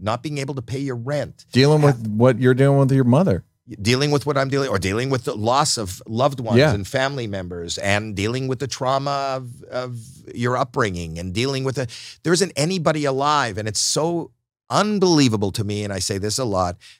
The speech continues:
Speaker 1: that we don't take care of our mental health the way we take care of our dental health.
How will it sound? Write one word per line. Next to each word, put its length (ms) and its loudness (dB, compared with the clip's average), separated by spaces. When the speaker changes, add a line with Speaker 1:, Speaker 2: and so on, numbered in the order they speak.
Speaker 1:
that 140 -6
we 120 -2
don't 420 -2
take 180 -8
care 200 -2
of 100 -4
our 120 -2
mental 340 -6
health 320 -8
the 80 -12
way 160 -4
we 140 -6
take 260 -6
care 220 -6
of 80 -10
our 120 -6
dental 360 -8
health. 320 -20